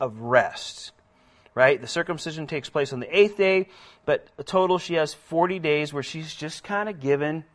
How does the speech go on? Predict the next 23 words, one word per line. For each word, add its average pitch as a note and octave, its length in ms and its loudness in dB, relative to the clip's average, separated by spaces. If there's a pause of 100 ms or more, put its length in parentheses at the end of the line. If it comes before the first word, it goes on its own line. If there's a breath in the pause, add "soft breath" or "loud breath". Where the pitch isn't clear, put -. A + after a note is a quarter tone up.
(520)
total D#3 340 -2
time C#3 460 4
away C#3+ 280 6
from C#3 220 -6
everything C#3 640 0
and C3 100 -6
anybody, B2+ 680 -2 (500 soft breath)
uh, A#2+ 320 2
'cause C#3 180 -6
she G3+ 120 -6
was G#3+ 100 -2
unclean G3+ 640 2
now. B2+ 240 2
Remember, D#3+ 320 0
you E3+ 80 -2
had E3 80 4
to D#3 60 0
wash C#3+ 420 8
and D#3+ 100 -2
all C#3+ 140 4
that F#3+ 180 8
stuff. C#3+ 220 4
So, D#3 180 -4